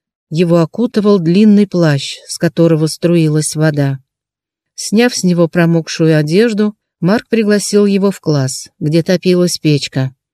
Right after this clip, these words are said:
Керосиновая лампочка скудно освещала большую комнату, безмолвную,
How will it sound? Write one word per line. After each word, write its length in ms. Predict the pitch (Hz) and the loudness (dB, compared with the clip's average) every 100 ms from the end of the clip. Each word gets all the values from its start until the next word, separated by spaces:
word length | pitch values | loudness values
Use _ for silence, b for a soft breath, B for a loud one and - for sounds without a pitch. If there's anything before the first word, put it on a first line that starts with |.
| _ _ _ _ _ | _ _ _ _ _
Керосиновая 720 | - 185 196 - 285 247 190 180 | -2 0 0 2 4 4 2 2
лампочка 640 | 180 220 214 214 - 202 | 2 0 -2 -4 -4 -4
скудно 440 | - 214 208 202 | -2 -2 0 0
освещала 600 | 190 - 175 - 185 190 | -2 -2 -4 0 0 2
большую 520 | 170 165 - 165 156 | 0 -2 -2 -2 -2
комнату, 640 | 147 196 202 202 190 185 185 - | 0 0 2 0 0 -4 -4 -4
безмолвную, 920 | 151 160 160 185 202 185 190 185 180 | -2 2 2 2 2 2 2 2 -2